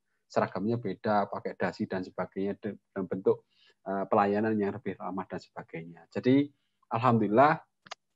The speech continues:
eh, kalau, eh, lihat progresnya dari kunjungan tamu yang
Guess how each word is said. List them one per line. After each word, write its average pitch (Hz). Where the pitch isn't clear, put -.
eh, 117
kalau, 113
eh, 113
lihat 117
progresnya 110
dari 107
kunjungan 110
tamu 110
yang 110